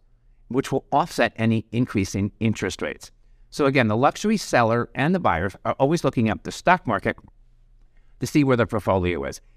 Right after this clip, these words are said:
And it clearly hasn't. The stock market hasn't dipped. As a matter of fact, it's on its way back up. They're going, "Okay, great, this is a good time."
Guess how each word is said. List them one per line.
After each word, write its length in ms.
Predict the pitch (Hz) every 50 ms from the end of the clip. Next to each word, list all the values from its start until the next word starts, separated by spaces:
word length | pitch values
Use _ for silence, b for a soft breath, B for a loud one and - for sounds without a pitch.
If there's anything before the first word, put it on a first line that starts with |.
| - -
And 120 | 139 143
it 100 | 143 -
clearly 400 | - - 190 190 190 170 151 135
hasn't. 380 | 110 - - 123 123 113 107 98
The 60 | 104
stock 220 | - 147 127 -
market 240 | - 117 104 - -
hasn't 420 | - 95 113 110 110 101 113 95 - _ _ - _ _ - -
dipped. 220 | - 117 113 - 135
As 100 | 110 113
a 40 |
matter 100 | 123 123
of 60 | 120 -
fact, 160 | 120 107 -
it's 120 | 101 90
on 160 | 104 98 107
its 120 | 104 92 -
way 120 | 113 98
back 300 | 87 98 90 82 80 - -
up. 320 | 127 127 107 95 - _ - - - - - -
They're 120 | 123 127
going, 200 | 107 120 107 107 -
"Okay, 200 | 143 123 120 98
great, 220 | 90 101 85 - -
this 120 | - 110 -
is 40 | 120
a 40 |
good 180 | 110 101 85 80
time." 280 | - - 60 - -